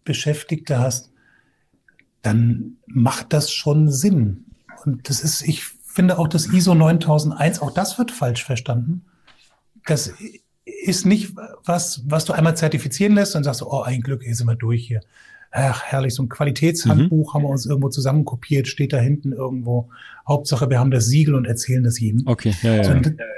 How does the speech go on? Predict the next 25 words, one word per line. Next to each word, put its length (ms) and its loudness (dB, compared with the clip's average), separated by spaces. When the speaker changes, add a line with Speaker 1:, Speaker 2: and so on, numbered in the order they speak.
Speaker 1:
sondern 240 4
es 60 -2
ist 220 -2
am 160 0
Ende 240 4
eine 100 4
Philosophie 720 2
und 260 0
eine 80 0
Philosophie 580 2
ist 160 -4
ein 60 6
Lernprozess. 840 0
Und 240 -20
ich 140 -16
finde, 180 2
man 160 6
kann 180 4
gar 140 2
nicht 200 0
früh 280 -2
genug 480 2
anfangen, 720 0
Teile 480 0
davon 520 -2